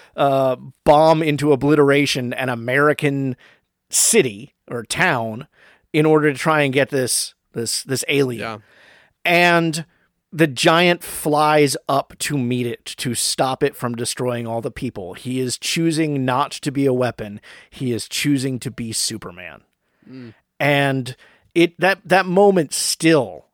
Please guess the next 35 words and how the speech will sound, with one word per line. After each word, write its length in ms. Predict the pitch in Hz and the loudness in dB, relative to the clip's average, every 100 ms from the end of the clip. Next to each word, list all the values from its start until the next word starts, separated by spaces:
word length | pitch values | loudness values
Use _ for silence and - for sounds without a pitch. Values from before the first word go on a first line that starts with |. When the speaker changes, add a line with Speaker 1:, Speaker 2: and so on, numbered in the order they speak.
| _ _ | _ _
Speaker 1:
is 260 | 147 131 113 | -2 -2 -4
really 600 | 113 120 127 131 117 113 | -6 -6 -2 0 -2 -4
touching. 480 | - 104 - 87 - _ | -8 -10 -12 -16 -20 _
Like, 160 | 131 123 | -8 -4
even 200 | 233 233 | 0 4
if 100 | 240 | 4
I 120 | 190 170 | 4 2
had 260 | 160 165 | 2 0
not 200 | 160 151 | 0 0
seen 240 | - 160 147 | -2 -2 0
the 80 | |
whole 240 | 139 123 139 | -2 0 0
movie 260 | 135 123 | 0 -2
before, 340 | 113 117 123 113 | -6 -6 -6 -6
which 200 | - 349 | -4 -4
I 60 | 349 | -4
must 360 | 359 392 - | 2 2 2
have, 380 | - 202 90 113 - - - | -6 -8 -10 -14 -20 -20 -6
I 140 | - 175 | 0 2
knew 340 | 165 185 180 | 4 6 4
this 280 | 135 143 - | 4 2 2
moment. 340 | 127 113 98 | -2 -4 -8
Speaker 2:
Uh-huh. 360 | 120 123 120 107 104 _ _ | -12 -12 -12 -14 -16 _ _
Speaker 1:
And 180 | 151 151 | -2 2
it 120 | 165 | 4
is 140 | 175 143 | 4 4
still 420 | - - 220 160 | -2 6 6 6
very 280 | 127 156 139 | 4 2 2
powerful. 720 | - 143 131 113 - - _ _ - | 0 -2 -2 -4 -12 -16 _ _ -20
Speaker 2:
Yeah. 200 | 113 107 _ | -18 -18 _
Speaker 1:
At 260 | 220 247 - | -2 -2 -4
the 120 | 185 | -4
same 380 | - 190 175 156 | -2 -2 -2 -4
time, 640 | - 226 214 107 78 - _ _ _ _ _ _ _ | -6 -6 -6 -8 -14 -20 _ _ _ _ _ _ _
I 200 | 185 185 | -4 -4